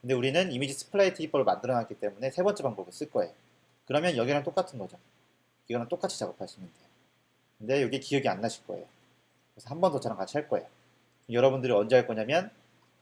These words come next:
여기 밑에 또 있죠? 요거, 요거는 여러분들이 한번 작업해보는 거예요. 이미지 스플라이트 기법 써서. 그래서 이쪽에다가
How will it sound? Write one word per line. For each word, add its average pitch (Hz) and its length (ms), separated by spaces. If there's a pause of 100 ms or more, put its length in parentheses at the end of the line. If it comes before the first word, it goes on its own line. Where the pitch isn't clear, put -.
(1300)
여기 135 140
밑에 143 180
또 190 120
있죠? 175 300 (1080)
요거, 85 260
요거는 160 300
여러분들이 135 340
한번 113 160
작업해보는 104 500
거예요. 92 380 (200)
이미지 101 200
스플라이트 135 440
기법 - 280
써서. 107 420 (1600)
그래서 113 680
이쪽에다가 151 1000